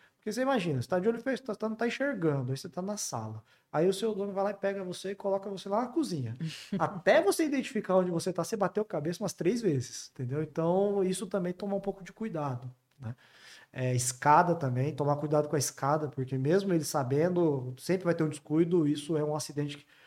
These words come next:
Speaker 1: que pode dar muito problema, então tomar cuidado com escadas, né? Ah, mais isso, assim, é um
Speaker 2: Mudanças no geral, né?
Speaker 1: Mudanças no geral, tomar, é, esperar, é, tomar cuidado. Mas, assim, no resto é vida normal, normal. Tenho pacientes que andam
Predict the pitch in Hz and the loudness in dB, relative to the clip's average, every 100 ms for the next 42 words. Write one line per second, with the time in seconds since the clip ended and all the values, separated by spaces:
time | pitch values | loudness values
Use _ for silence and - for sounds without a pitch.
0 | - - - 143 147 151 135 127 - - | -20 -8 -4 2 2 2 -2 -4 -10 -14
1 | 143 135 135 135 139 - 135 131 151 165 | -6 -2 0 0 -2 -2 -2 0 0 -2
2 | 139 147 139 143 143 147 143 143 147 - | -4 -8 -4 -4 -2 -2 -2 -2 -6 -6
3 | - 131 160 165 - _ - 127 - - | -4 -4 -4 -8 -14 _ -6 -6 -6 -18
4 | - - _ - 120 117 117 117 113 113 | -20 -20 _ -10 -8 -6 -6 -8 -8 -10
5 | 113 127 131 - 147 262 202 135 117 - | -12 -16 -20 -10 -6 -6 -4 -4 -6 -8
6 | 139 - - 135 156 180 208 226 196 196 | -16 -18 -16 -14 -12 -4 0 2 4 4
7 | 202 240 233 226 214 208 196 190 180 214 | 4 0 -2 -4 -6 -2 0 0 -2 -2
8 | 247 220 233 233 214 190 185 160 170 170 | 0 2 2 0 0 2 4 4 2 -2
9 | 170 175 165 143 - 160 120 123 135 131 | -2 0 0 -2 -4 -4 -4 -8 -6 -4
10 | 147 151 160 131 113 113 - 120 _ _ | -2 -2 -4 -4 -4 -8 -14 -20 _ _
11 | _ - 127 143 165 170 160 202 165 151 | _ -4 0 2 4 4 4 4 2 4
12 | 190 147 160 214 220 156 147 160 147 160 | 4 4 4 2 2 -4 -2 -2 0 -2
13 | 196 175 160 131 123 _ 135 139 175 147 | 0 0 0 -2 -6 _ -8 -6 -2 -2
14 | 131 139 139 139 156 - 160 147 | -2 -4 -4 -4 -6 -6 -4 -4